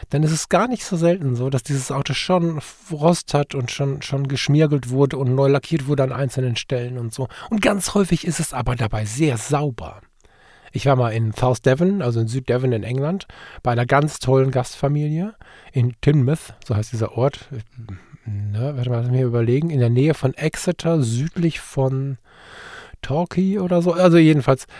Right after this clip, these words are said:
war das eine sehr, sehr spannende Gegend dort.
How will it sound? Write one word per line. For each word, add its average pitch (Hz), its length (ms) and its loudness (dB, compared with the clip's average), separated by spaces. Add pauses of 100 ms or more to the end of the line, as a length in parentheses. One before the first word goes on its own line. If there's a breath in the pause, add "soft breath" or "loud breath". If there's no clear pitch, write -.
(140 loud breath)
war 135 160 6
das 131 200 4
eine 127 240 2 (300 loud breath)
sehr, 147 360 6
sehr 143 200 4
spannende 131 540 0
Gegend 135 400 -2
dort. 190 320 -2